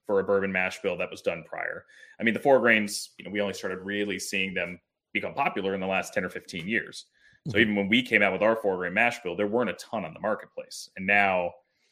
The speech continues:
Speaker 1: obviously, P H Taylor has their four grain that everyone goes after. And beyond that, there's a number of New York distilleries that have or are coming out with four grains. So I think that really heavy wheat backbone is starting to become more prevalent, mostly probably 'cause people are so in love with wheaters at this point.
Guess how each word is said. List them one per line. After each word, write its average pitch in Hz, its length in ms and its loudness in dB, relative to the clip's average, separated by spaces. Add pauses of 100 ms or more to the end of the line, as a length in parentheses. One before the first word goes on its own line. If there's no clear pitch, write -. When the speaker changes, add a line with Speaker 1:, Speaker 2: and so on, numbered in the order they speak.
Speaker 1:
obviously, 87 400 -6 (340)
P 90 120 -10
H - 160 -10
Taylor 139 320 8
has 120 220 4
their 110 140 2
four 107 240 0
grain 104 180 2
that 104 100 4
everyone 95 300 0
goes 95 240 0
after. 90 500 0
And 87 100 -6
beyond 92 320 0
that, 90 140 2
there's 95 160 -4
a 98 40 -6
number 98 220 -2
of 87 80 -6
New 90 100 -8
York 107 260 0
distilleries 101 540 0
that 87 200 0
have 90 260 2
or 85 160 -2
are 82 120 -4
coming 80 220 -8
out 101 140 0
with - 100 -16
four 92 240 -6
grains. 87 420 -8 (320)
So - 140 0
I 92 40 2
think 127 240 -2
that 110 280 8
really 101 280 0
heavy 95 280 0
wheat 98 300 -6
backbone 92 420 0
is - 80 -10
starting 92 240 -2
to 87 80 -10
become 90 240 -8
more 85 140 -10
prevalent, 95 440 0 (360)
mostly 95 340 -6
probably 85 220 -8
'cause - 100 -14
people - 240 -10
are 85 180 -2
so 98 240 -2
in 87 80 -8
love 82 140 -4
with 85 100 -16
wheaters 90 520 -10
at - 80 -20
this - 160 -14
point. 82 260 -12